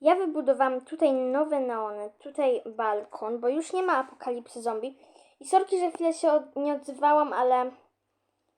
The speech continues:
No... y...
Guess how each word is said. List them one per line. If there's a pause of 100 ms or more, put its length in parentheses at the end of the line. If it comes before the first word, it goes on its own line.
(720)
No... (1900)
y...